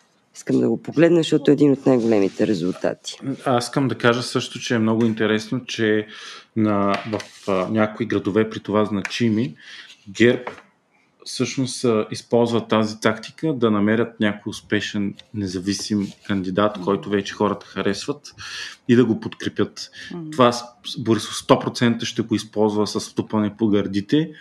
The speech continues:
Speaker 2: а той
Speaker 1: Не,
Speaker 2: по-скоро
Speaker 1: той не успява. Аз това се опитвам да кажа, че, а, в този случай, понеже е много ярко и затова давам много конкретен пример,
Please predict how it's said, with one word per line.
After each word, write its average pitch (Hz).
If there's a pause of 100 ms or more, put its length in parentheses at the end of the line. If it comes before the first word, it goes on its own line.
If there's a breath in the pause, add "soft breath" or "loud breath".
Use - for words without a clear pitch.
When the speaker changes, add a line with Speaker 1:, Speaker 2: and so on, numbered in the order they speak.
(200 loud breath)
Speaker 2:
а 127
той 127
Speaker 1:
Не, 120
Speaker 2:
по-скоро 208
Speaker 1:
той 208
не 208
успява. 170 (340 loud breath)
Аз 165
това 185
се 196
опитвам 180
да 165
кажа, 147
че, 127
а, 135
в 131 (180)
този 175
случай, 175
понеже 165
е -
много 156
ярко 147
и 143
затова 139
давам 139
много 139
конкретен 120
пример, 110